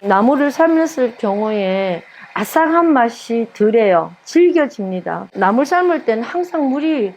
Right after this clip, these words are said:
최고의 온도가 갈 정도로 끓을 때 넣으세요.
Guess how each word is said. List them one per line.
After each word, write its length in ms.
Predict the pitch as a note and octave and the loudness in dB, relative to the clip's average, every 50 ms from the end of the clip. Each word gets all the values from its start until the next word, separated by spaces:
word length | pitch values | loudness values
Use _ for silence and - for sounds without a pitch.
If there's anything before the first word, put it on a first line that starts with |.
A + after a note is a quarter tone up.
| _ _ | _ _
최고의 520 | - - - - F#4 D4+ E4+ E4+ E4 D4+ | -20 -10 -4 -4 -2 0 0 2 2 2
온도가 520 | C4 - A3+ A#3 B3 B3 A#3+ A#3 A3 A3+ A3 | 0 0 0 -2 -2 0 -2 -2 -2 -2 -4
갈 280 | - - G#3 G#3+ G#3+ | -6 -6 -6 -6 -6
정도로 560 | G#3+ A3+ G#3 G#3 F#3+ G3 G3 G3+ A3+ A3+ A3+ A3 - | -6 -8 -8 -6 -6 -4 -4 -2 -2 -4 -4 -6 -2
끓을 380 | - F#4 G4+ G#4+ F#4 - F3 | 0 2 2 2 2 0 -2
때 120 | - G3+ F#3 | -4 -6 -6
넣으세요. 540 | F3 E3+ F3 F3 E3+ - - E3 D#3+ D#3 | -6 -6 -8 -8 -10 -12 -16 -16 -16 -18